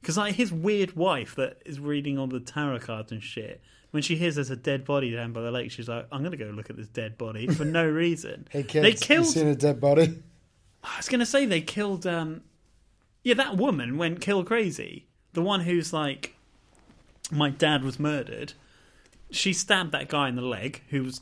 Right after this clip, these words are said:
Speaker 1: trying to axe her in the face.
Speaker 2: Good.
Speaker 1: He stabbed,
Speaker 2: Good.
Speaker 1: she stabbed
Speaker 2: He
Speaker 1: him
Speaker 2: was
Speaker 1: in the
Speaker 2: trying to
Speaker 1: leg.
Speaker 2: ask her a question.
Speaker 1: Then the neighbour, F-, Fernando, saw this, uh, and was like, "Oh my God, I need to run and tell the police." Now,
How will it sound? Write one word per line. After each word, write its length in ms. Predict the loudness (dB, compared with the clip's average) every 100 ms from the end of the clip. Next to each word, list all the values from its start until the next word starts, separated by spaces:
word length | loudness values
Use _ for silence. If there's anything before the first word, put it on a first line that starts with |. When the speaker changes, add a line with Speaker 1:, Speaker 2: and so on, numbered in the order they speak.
| -16 -12
Speaker 1:
trying 300 | -2 0 0
to 180 | -2 -4
axe 280 | -6 -6 -4
her 140 | -2
in 80 | -4
the 60 | -6
face. 680 | -6 -4 -4 -4 -6 -6 -8 _ _ -20 -20 -20 -4
Speaker 2:
Good. 300 | 0 0 -2 -18 -8
Speaker 1:
He 140 | -2 0
stabbed, 340 | 2 2 2
Speaker 2:
Good. 40 |
Speaker 1:
she 140 | 0 -2
stabbed 220 | 0 2
Speaker 2:
He 40 | 4
Speaker 1:
him 40 |
Speaker 2:
was 100 | 4
Speaker 1:
in 60 | 4
the 60 |
Speaker 2:
trying 40 | 4 4
to 60 |
Speaker 1:
leg. 100 | 2
Speaker 2:
ask 100 | 0
her 80 | -4
a 40 | -2
question. 380 | -2 -4 -2
Speaker 1:
Then 160 | 0 2
the 80 | 4
neighbour, 440 | 4 4 2 2
F-, 460 | -2 -2 0 0 0
Fernando, 760 | -2 2 2 0 -4 -6 -8 -10
saw 600 | -8 -4 0 2 2 0
this, 540 | -2 -6 -8 -6 -8 -10 _ _ _ _ _ -2
uh, 320 | 0 0 -2 -6 _ _ _ _
and 120 | -2 0
was 140 | 0
like, 280 | -2 -4 -6
"Oh 80 | -6
my 100 | -4
God, 160 | -2 -2
I 40 |
need 100 | -2 -4
to 60 |
run 140 | -4 -4
and 80 | -4
tell 160 | -6
the 80 | -6
police." 580 | -4 -4 -4 -6 -12 -16 _ _ _ _ _
Now, 320 | 2 2 2